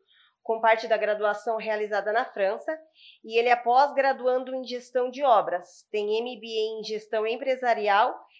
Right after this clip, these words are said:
e atua no mercado de engenharia há onze anos. Sejam bem-vindos e obrigada por aceitarem o convite. É, como já disse, no, no início, o episódio de hoje irá tratar dos efeitos da pandemia no setor privado,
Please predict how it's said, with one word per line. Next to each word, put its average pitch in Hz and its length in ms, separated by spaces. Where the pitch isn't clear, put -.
e 208 140
atua 240 340
no 233 100
mercado 220 460
de 220 80
engenharia 220 640
há 214 100
onze 247 220
anos. 147 460
Sejam 208 260
bem-vindos 262 540
e 269 100
obrigada 226 460
por 240 220
aceitarem 240 480
o 220 40
convite. 196 640
É, 208 360
como 220 260
já 202 160
disse, 262 340
no, 196 320
no 202 100
início, 262 340
o 240 60
episódio 208 540
de 196 100
hoje 202 300
irá 190 200
tratar 202 480
dos 202 200
efeitos 220 520
da 196 120
pandemia 202 640
no 240 100
setor 185 380
privado, 233 600